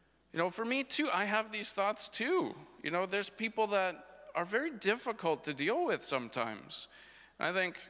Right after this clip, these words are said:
"Well, let someone else, <laughs> you know, let someone else, let Pastor Bill talk to that person," you know?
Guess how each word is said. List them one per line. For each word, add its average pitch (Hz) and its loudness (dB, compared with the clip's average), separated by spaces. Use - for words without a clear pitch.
"Well, 156 4
let 214 4
someone 208 2
else, 165 2
<laughs> - -14
you 180 2
know, 196 4
let 233 4
someone 214 2
else, 147 2
let 269 0
Pastor 175 2
Bill 135 4
talk 117 0
to 120 -6
that 120 2
person," 113 -2
you 147 2
know? 156 0